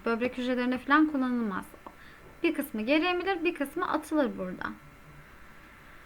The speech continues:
Ha, pardon, bu tabii ki olur. Evet, evet, doğrudur bu. Amino asitlerin bir kısmı idrarda dışarı atılır.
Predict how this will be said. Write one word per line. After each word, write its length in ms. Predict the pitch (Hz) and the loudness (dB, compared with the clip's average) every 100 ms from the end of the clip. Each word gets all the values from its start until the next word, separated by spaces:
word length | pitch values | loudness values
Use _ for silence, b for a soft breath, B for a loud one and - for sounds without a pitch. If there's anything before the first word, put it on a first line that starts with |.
| B B - - B B B B B B B B B B B - - - - - - - - - - - - - - - - - - - B B - | B B -20 -20 B B B B B B B B B B B -20 -20 -20 -20 -20 -20 -20 -20 -20 -20 -20 -20 -20 -20 -20 -20 -20 -20 -16 B B 0
Ha, 100 | 320 | 0
pardon, 800 | - 370 381 381 269 240 220 240 | 6 10 10 10 6 4 2 0
bu 140 | 302 311 - - | 0 -2 -10 -8
tabii 300 | - 311 262 | 0 2 0
ki 80 | - | -2
olur. 560 | - 262 233 220 - - - | -4 -2 -2 -6 -10 -10 -4
Evet, 260 | 262 254 | -4 -2
evet, 220 | 269 220 - - - - - | -4 -4 -8 -14 -20 -14 -4
doğrudur 480 | 262 269 269 233 220 208 | -2 0 0 -2 -4 -2
bu. 220 | 233 359 - - B B B - | -2 -2 -6 -18 B B B 2
Amino 220 | 349 370 | 4 4
asitlerin 560 | 381 370 - - 427 403 | 2 -2 -4 0 2 2
bir 160 | 403 | 2
kısmı 280 | - - 311 | -2 4 4
idrarda 480 | 294 262 277 233 214 | 6 6 6 4 0
dışarı 340 | 214 - 311 | -4 0 2
atılır. 540 | 339 320 381 359 381 | 2 -2 -4 0 0